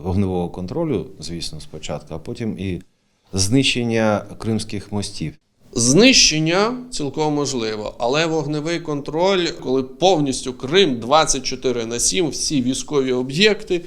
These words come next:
Speaker 2: російські і які пов'язані з російськими окупаційними військами, будуть на собі відчувати наш вогневий вплив. А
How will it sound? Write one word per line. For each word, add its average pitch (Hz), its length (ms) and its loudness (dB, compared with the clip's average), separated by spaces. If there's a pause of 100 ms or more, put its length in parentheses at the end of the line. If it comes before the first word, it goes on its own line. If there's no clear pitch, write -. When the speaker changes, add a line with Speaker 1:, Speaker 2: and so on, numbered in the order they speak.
(200)
Speaker 2:
російські 156 600 0
і 156 460 0
які 160 340 0
пов'язані 170 640 4
з 143 80 -4
російськими 151 600 -2
окупаційними 135 680 -2
військами, 131 480 -2
будуть 135 500 2
на 135 60 -6
собі 127 300 -4
відчувати 120 520 -2
наш 120 240 -8
вогневий 113 320 -8
вплив. 117 280 -8 (580)
А 107 440 6